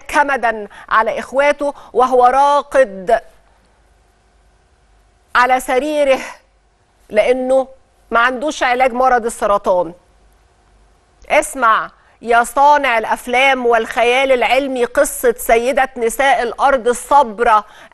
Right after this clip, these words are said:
أمينة غنام اللي ولادها الشباب اتقتلوا قدام عينيها في ست شهور بس. احفظ أسمائهم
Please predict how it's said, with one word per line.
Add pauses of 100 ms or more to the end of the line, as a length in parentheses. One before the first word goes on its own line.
أمينة
غنام (260)
اللي
ولادها
الشباب
اتقتلوا
قدام
عينيها
في
ست
شهور
بس. (1300)
احفظ
أسمائهم